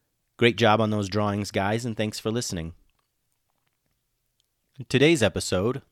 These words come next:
is called Good Guy Pirates. On an island not far from the valley,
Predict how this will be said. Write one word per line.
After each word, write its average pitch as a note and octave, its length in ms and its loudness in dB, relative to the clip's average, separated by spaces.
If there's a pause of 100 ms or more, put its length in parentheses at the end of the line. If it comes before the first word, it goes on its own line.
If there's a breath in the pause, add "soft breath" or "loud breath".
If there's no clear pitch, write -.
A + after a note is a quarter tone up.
(160)
is G#2+ 140 -2
called G#2+ 320 2
Good B2 220 0
Guy G#2 220 2
Pirates. - 580 -8 (1900)
On C3 140 4
an C3 100 4
island G3+ 380 4
not C3 220 0
far A#2+ 280 4
from B2 200 -4
the B2 80 -2
valley, F2 460 -6